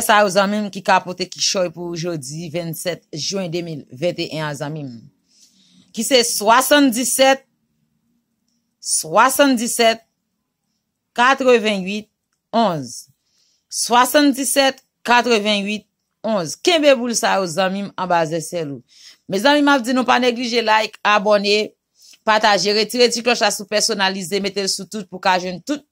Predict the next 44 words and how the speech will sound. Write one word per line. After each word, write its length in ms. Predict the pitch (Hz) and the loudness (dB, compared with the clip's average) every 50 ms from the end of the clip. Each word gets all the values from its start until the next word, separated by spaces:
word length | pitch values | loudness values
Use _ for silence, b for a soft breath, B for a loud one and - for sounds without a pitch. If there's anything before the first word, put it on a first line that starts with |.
| _ _ | _ _
nouvo 380 | - 220 247 233 190 185 208 202 | -4 -2 -2 -2 -2 -2 -4 -4
videyo 400 | 175 175 202 165 185 180 185 190 180 143 | -4 -6 -6 -4 -2 -2 -2 -2 -4 -6
bribri 320 | 165 170 165 160 180 180 | -8 -10 -10 -10 -10 -10
nou 160 | 160 160 165 165 | -8 -8 -8 -8
melo. 320 | 160 156 156 160 156 139 101 113 | -8 -8 -8 -10 -12 -12 -10 -8
Lage 480 | 151 151 143 135 120 123 156 160 143 135 b b b b b b b b b b _ _ _ - | -8 -6 -8 -8 -10 -12 -12 -12 -12 -14 b b b b b b b b b b _ _ _ 0
e 120 | 226 233 240 | 2 2 4
mwen 160 | 262 269 247 | 4 2 2
di 160 | - 220 262 | 0 0 0
nou 80 | 254 262 247 | 2 2 2
ankò, 240 | 240 233 - 240 240 233 233 | 2 2 4 4 4 4 6
pa 80 | 254 262 262 | 4 4 4
neglije 400 | 254 247 254 254 226 240 233 226 - - _ _ _ _ _ _ - 208 | 2 0 0 0 0 2 0 0 0 -6 _ _ _ _ _ _ -2 0
antre 320 | 220 214 220 185 233 220 | 0 0 0 -2 -2 -2
nan 140 | 220 220 220 | 0 -2 -2
nimewo 240 | 214 214 208 202 185 | -2 -2 -2 -2 -2
VIP 320 | 165 185 196 185 180 - - 180 185 185 | 0 0 0 0 -2 -4 -8 -6 -2 0
a 220 | 185 180 185 226 - _ _ _ _ _ _ _ | 2 2 2 0 -4 _ _ _ _ _ _ _
pou 80 | - 208 | -6 -2
mande 300 | 220 220 214 196 202 202 | 0 0 0 0 -2 -4
enfòmasyon 720 | - 226 214 190 185 202 202 190 180 180 - - 185 180 175 _ | -6 -6 -6 -2 -2 0 0 0 0 0 -2 -6 -8 -10 -14 _
pa 140 | - 247 247 | -4 -2 2
w 60 | 220 | 2
la 100 | 196 185 180 | 2 2 0
nan 140 | 185 180 180 | -2 -6 -8
nimewo 260 | 180 175 170 170 156 | -8 -8 -8 -8 -4
VIP 320 | 156 160 147 151 147 - 185 190 175 151 135 | -4 -4 -4 -4 -6 -10 -12 -10 -10 -10 -10
a, 80 | 117 117 _ _ b b b b b b b _ - | -12 -14 _ _ b b b b b b b _ -16
zanmi 400 | 139 139 175 170 165 165 185 170 | -8 -6 -4 -4 -4 -4 -6 -8
m, 140 | 135 113 113 95 - _ _ _ _ _ _ | -10 -12 -14 -16 -20 _ _ _ _ _ _
paske 300 | 180 185 180 - 233 214 190 | -2 -2 -2 -2 -2 -2 -2
bribri 380 | 202 208 190 190 226 233 214 - | -4 -6 -6 -6 -6 -6 -8 -6
g 160 | 160 180 208 | -4 -4 -2
on 80 | 196 170 | -2 -2
jan 200 | 175 190 190 170 | -4 -6 -6 -6
l 40 | |
fè 140 | - - 202 190 | -6 -4 -2 0
bagay 400 | 185 180 170 175 175 175 170 - | 0 0 0 0 -2 -2 -4 -8
ki 120 | - 180 | -12 -10
pa 100 | 175 165 165 | -10 -8 -8
fèt 160 | 185 - - 170 | -8 -10 -10 -10
menm 140 | 170 165 156 | -10 -10 -8
jan 220 | 156 165 165 - | -8 -8 -8 -6
avèk 380 | - 160 175 170 156 156 151 - | -4 -4 -2 -2 -4 -6 -10 -12